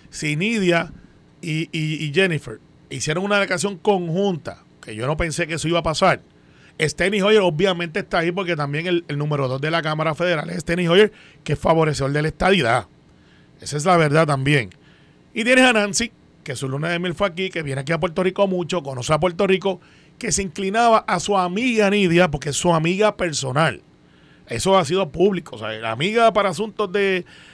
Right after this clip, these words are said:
de, de atender asuntos latinos y la cosa, no de Puerto Rico nada más, es Nidia Velázquez. Así que Nidia sentarse con Jennifer y hacer un statement conjunto es bueno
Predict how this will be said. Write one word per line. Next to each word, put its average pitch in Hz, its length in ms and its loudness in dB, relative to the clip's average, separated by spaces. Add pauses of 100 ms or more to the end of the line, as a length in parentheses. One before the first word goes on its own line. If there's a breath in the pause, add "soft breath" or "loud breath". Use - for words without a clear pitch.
(160 loud breath)
de, 175 300 2
de 175 100 2
atender 175 460 0
asuntos 202 340 -2
latinos 208 480 0
y - 20 -2
la 202 120 -2
cosa, 156 320 0
no 160 120 -4
de 240 100 0
Puerto 247 260 4
Rico 233 160 4
nada 220 100 6
más, 226 180 4 (380 soft breath)
es 233 140 0
Nidia 208 260 0
Velázquez. 220 460 0 (600 soft breath)
Así 160 180 -4
que 208 160 2
Nidia 240 240 0
sentarse 226 480 -2
con 214 160 -4
Jennifer 208 400 0
y 156 40 0
hacer 151 220 -2
un 208 140 -2
statement 208 400 -2
conjunto 202 500 0
es 190 120 -2
bueno 190 580 2